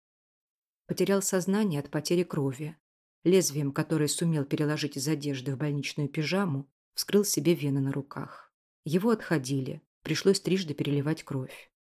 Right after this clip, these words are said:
Потом начались осложнения, поскольку у него было слабое сердце.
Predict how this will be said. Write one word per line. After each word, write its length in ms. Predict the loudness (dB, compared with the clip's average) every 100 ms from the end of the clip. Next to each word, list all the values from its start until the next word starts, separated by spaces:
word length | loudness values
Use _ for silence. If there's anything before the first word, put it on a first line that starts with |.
| _ -2
Потом 300 | 2 6 4
начались 420 | 4 0 0 2
осложнения, 840 | 0 2 0 0 0 0 -4 -8 -8
поскольку 440 | -4 2 2 2
у 20 |
него 220 | 0 0 0
было 220 | 0 0
слабое 440 | 0 0 -2 0
сердце. 720 | 2 2 0 -4 -2 -2 -4